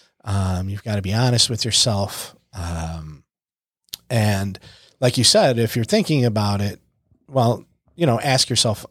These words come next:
I think, why you're thinking about it. If you're worried about something, ask yourself, "Why am I worried about it? Am I worried about it for superficial reasons because I want people to think A, B, or C? Or am I worried about it because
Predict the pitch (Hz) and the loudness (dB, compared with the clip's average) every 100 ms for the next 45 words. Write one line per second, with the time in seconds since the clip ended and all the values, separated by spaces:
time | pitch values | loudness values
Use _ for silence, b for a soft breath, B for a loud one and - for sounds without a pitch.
0 | - 113 107 107 101 104 113 117 - 87 | -6 -4 -6 -10 -10 -4 0 0 -4 -10
1 | - 80 80 85 82 80 _ b b b | -12 -18 -20 -20 -20 -20 _ b b b
2 | 110 120 113 127 156 101 101 - 107 101 | -2 2 4 4 4 4 2 0 -2 -4
3 | 110 110 113 - 117 123 107 - 127 117 | -4 0 0 0 0 0 0 -4 -4 2
4 | 127 135 127 131 170 123 85 80 - - | 4 4 4 4 2 0 -4 -8 -12 -16
5 | B B B 120 113 117 123 135 143 143 | B B B 2 4 4 4 4 2 2
6 | - 120 123 120 110 147 170 165 170 165 | 0 0 0 -2 0 0 2 0 0 -2
7 | 185 165 117 - 107 101 107 107 - 120 | -2 -4 -6 -2 -2 0 -2 -4 -6 -12
8 | 117 - 107 101 98 98 - - 120 110 | -8 -2 -2 0 -4 -8 -10 -2 0 0
9 | 104 104 104 92 - - 120 170 - B | -2 -2 -2 -2 0 2 4 2 -2 B
10 | B B 156 180 175 180 190 180 185 180 | B B 2 4 4 4 4 4 4 2
11 | 151 160 156 - | 2 2 4 2